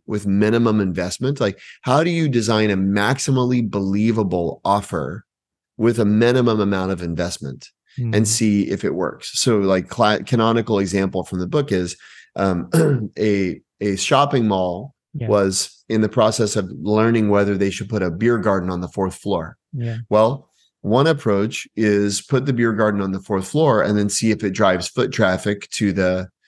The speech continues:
Speaker 1: uh, t-, you know, up to four, right? And so they would spend a few hundred thousand dollars retrofitting the space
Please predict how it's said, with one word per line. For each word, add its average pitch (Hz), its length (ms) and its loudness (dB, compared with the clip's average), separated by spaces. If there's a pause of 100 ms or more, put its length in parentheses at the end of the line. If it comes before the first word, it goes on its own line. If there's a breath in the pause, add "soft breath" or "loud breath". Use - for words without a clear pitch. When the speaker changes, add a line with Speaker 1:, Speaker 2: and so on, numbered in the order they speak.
(280 soft breath)
Speaker 1:
uh, 90 360 2 (180)
t-, - 160 -4
you 117 40 2
know, 101 200 2
up 104 160 0
to 117 140 -2
four, 170 420 -2
right? 107 260 2
And 107 140 0
so 101 200 0
they 98 180 2
would 101 300 -2
spend 104 280 0
a 95 40 -2
few 107 180 -2
hundred 98 220 0
thousand 92 280 0
dollars 92 340 0
retrofitting 92 560 -4
the 87 60 -6
space 98 440 -2